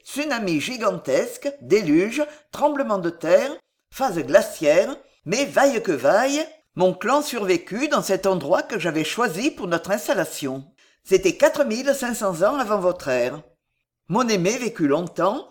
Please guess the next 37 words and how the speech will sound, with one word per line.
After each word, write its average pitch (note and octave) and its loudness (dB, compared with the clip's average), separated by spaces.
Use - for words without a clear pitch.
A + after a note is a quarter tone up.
et G#3 4
elle A3 2
put E3 -6
voir C#3 2
ses - -2
fils C4 -2
et F3 6
petits-fils G#3+ -4
devenir G#3 0
les G#3+ 2
premiers A3+ 0
rois F3+ 2
du F#3 0
Nil. C#3 -6
C'est G3+ 2
ici G#3+ -2
que - -4
naîtra G#3+ 0
la G#3 4
coutume E3+ -4
de F3+ -2
se E3 -4
servir A3 -6
de D3+ -2
l'or F3 4
divin D#3 2
pour F#3 0
créer A#3+ 0
les B3 0
masques D#3+ -2
funéraires B3+ 0
de G#3 0
Pharaon. C3+ -4
Ainsi, G3+ 2
l'or G3+ 4
de C#3+ 2
Ra, F#3+ 0